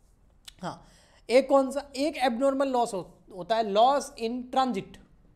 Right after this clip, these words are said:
loss in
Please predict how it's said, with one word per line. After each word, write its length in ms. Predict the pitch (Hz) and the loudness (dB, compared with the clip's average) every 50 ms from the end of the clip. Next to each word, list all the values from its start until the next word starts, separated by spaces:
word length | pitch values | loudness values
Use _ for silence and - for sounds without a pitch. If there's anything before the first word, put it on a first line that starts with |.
| _ _ _ _ _ _ _ _ - - - - _ _ _ _ - _ _ _ _ _ _ _ _ _ _ _ _ _ _ _ _ _ _ _ - - _ _ - 302 202 | _ _ _ _ _ _ _ _ -20 -20 -20 -20 _ _ _ _ -20 _ _ _ _ _ _ _ _ _ _ _ _ _ _ _ _ _ _ _ -20 -20 _ _ -20 -14 -10
loss 400 | 165 170 180 196 214 214 214 - - - | -6 -4 -4 -4 -4 -8 -12 -18 -20 -18
in 240 | - 170 170 175 | -16 -14 -14 -14